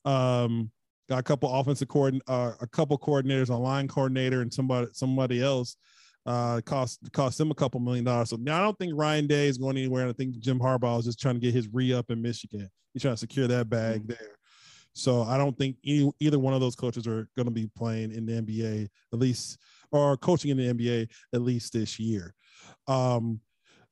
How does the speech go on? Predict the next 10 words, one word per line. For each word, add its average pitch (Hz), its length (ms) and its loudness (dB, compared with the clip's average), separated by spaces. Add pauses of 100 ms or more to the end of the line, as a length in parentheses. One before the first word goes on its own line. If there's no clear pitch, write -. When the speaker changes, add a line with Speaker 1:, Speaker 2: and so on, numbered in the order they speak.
(240)
Speaker 1:
guys, 208 320 4
a-, 175 160 -4 (180)
as 196 160 4
we 269 100 6
look 233 240 4
at 196 120 0
the, 160 80 2 (240)
the, 143 200 4
the 131 140 -4
openings, 113 680 -2